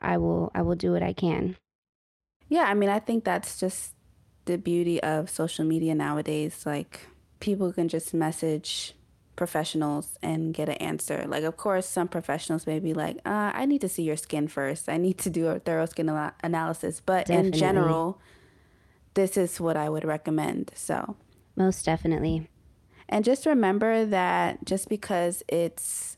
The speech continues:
Speaker 2: pricey doesn't mean it's effective for you. It's eff-, it may be effective for other people, but everyone's skin is different.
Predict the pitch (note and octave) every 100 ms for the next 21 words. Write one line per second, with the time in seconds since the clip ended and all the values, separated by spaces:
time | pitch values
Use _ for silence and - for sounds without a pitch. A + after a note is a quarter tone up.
0 | _ - F#3+ F3+ - F#3 F3 E3 F3 E3
1 | E3 D#3+ D3+ D3 - D3+ D#3 F3+ F3 F3
2 | - - - E3+ E3 D3+ D3+ G2+ - -
3 | - - - F3+ F#3 F3+ - F3+ F3+ F#3
4 | G3+ - G3+ - A3 - - A#3+ A3+ -
5 | F3+ F#3 G3+ E3+ E3 - - _ _ _
6 | - F#3+ G3 G3 G3 - G3 A3+ - F3
7 | - F3 A#3+ -